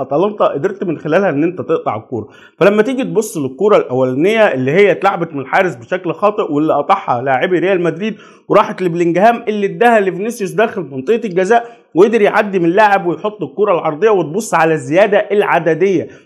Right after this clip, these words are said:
اللي معمولة من فالفيردي وعدم التغطية العكسية اللي كانت سيئة جدًا من لاعبي أتلانتا عشان يحط الراجل الكرة بكل أريحية.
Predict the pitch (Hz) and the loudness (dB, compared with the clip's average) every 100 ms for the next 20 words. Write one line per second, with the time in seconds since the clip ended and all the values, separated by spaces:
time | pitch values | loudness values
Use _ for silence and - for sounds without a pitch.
0 | _ _ - 214 202 160 190 214 151 190 | _ _ 0 2 4 2 2 4 4 4
1 | 202 180 170 208 165 131 131 226 208 196 | 4 2 4 2 2 0 2 2 0 -2
2 | - 175 - 214 220 196 170 - 226 226 | -2 -4 0 4 4 4 -2 -6 -4 0
3 | 220 214 - - _ 220 214 208 226 214 | 2 0 -2 -20 _ 2 2 2 0 -2
4 | 185 180 208 175 196 160 139 143 151 170 | 0 4 4 2 0 -2 0 0 0 0
5 | 220 175 165 185 233 233 196 180 233 214 | 4 4 4 2 2 2 2 2 0 0
6 | 185 214 226 175 165 214 185 - 208 202 | -4 -4 -4 -4 0 0 0 -4 0 0
7 | - 196 190 143 139 131 127 110 | 2 0 2 2 0 -4 -6 -8